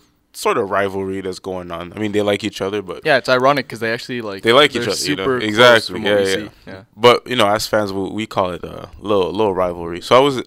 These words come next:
Speaker 1: I, I was kinda waiting to see, like, what Trae Young would do. And this year, this guy's, like, lights out, man. Lights out. He's third, like, third in points, second in assists, something like that. Top five in points and assists for sure, though.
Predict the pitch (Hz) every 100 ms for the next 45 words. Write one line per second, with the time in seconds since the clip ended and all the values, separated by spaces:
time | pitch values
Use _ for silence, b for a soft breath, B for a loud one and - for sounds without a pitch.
0 | - 80 - - 98 - 135 113 98 107
1 | 104 95 - 101 87 - 82 - - 95
2 | 95 92 87 92 - 92 87 85 107 -
3 | 127 226 349 - _ b b b - -
4 | - - - 82 76 - 76 73 - 52
5 | - _ _ _ _ _ _ 92 90 -
6 | - 50 - _ - - _ _ _ -
7 | - 131 143 _ 90 - 113 117 117 -
8 | 123 131 - - b b b b - -
9 | 117 120 117 107 - 120 - 120 101 87
10 | - 90 78 - _ _ - 151 - 143
11 | 123 107 95 113 98 101 95 90 85 -
12 | - - 85 78 -